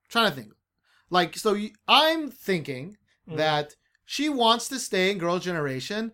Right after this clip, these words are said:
Speaker 2: Yeah.
Speaker 1: but, uh, 'cause obviously she's saying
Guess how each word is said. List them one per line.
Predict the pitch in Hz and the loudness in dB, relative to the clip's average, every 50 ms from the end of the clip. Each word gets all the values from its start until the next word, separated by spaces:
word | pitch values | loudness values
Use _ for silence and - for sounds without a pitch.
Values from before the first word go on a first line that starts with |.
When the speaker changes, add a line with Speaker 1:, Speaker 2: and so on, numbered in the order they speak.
| _ _ | _ _
Speaker 2:
Yeah. | - 139 139 - - _ - | -16 -16 -16 -16 -18 _ -2
Speaker 1:
but, | 160 165 170 165 180 - 190 - - _ _ - | 2 4 4 6 6 4 2 -2 -10 _ _ 4
uh, | 185 208 - - _ _ _ - | 4 4 2 -2 _ _ _ -6
'cause | - 185 160 147 - - | -4 -2 -2 -2 -2 0
obviously | 156 165 170 170 170 185 175 180 - 170 175 170 160 160 156 156 156 - _ _ _ _ _ _ _ _ _ _ | 2 4 4 4 2 0 -2 -2 -4 -4 -2 -2 0 -2 -2 -4 -6 -10 _ _ _ _ _ _ _ _ _ _
she's | - - - 311 320 320 - - | -8 -2 2 4 4 4 4 4
saying | 247 220 202 190 185 185 180 180 | 4 6 6 6 4 2 0 -2